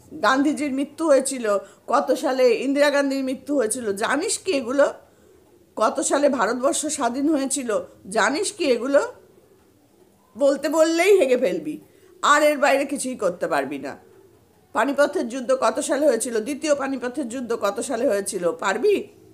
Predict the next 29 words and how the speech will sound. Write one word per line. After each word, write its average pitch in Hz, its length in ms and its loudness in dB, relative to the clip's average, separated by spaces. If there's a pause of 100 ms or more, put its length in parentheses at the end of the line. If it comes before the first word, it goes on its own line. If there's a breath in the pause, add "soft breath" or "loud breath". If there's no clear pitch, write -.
(120)
যেভাবে 285 440 2
তোরা 320 240 4
মেনশন 254 540 -2
করিস 339 320 0
টাইম, 254 720 2 (480 soft breath)
বাবা। 185 480 2
আর 196 300 4
একজন 269 340 0
তো 311 80 2
আছে 311 240 2
শিবের, 311 440 2 (320 loud breath)
আহ, 247 280 0
দুই 247 440 -2
সাকরেত 294 460 -4
ছিল 370 200 0
না, 466 300 0 (380)
মনে 294 160 -2
আছে? 480 280 0
শিবের 330 380 -2
দুই 320 140 -2
সাকরেতকে 359 720 -4
সবসময় 302 520 -2
শিবের 294 260 -4
সাথে 311 280 -6
থাকতো 247 440 -6 (400 loud breath)
আর 185 140 2
ভাং 247 380 -2
গাঁজা 247 240 2
খেত, 285 280 -2